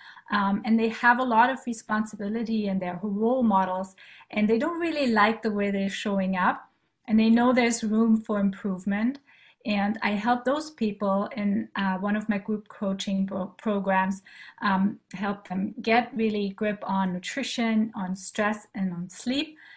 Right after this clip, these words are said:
And we combine all of this together, we bring the puzzle pieces together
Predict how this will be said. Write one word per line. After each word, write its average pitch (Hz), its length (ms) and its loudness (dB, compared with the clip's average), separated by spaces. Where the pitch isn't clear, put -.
And 202 140 0
we 196 60 0
combine 208 640 4
all 233 220 4
of 233 140 -8
this 214 180 -6
together, 196 720 -2
we 208 80 -8
bring 226 240 2
the 220 80 0
puzzle 233 460 -4
pieces 214 420 -4
together 190 640 -4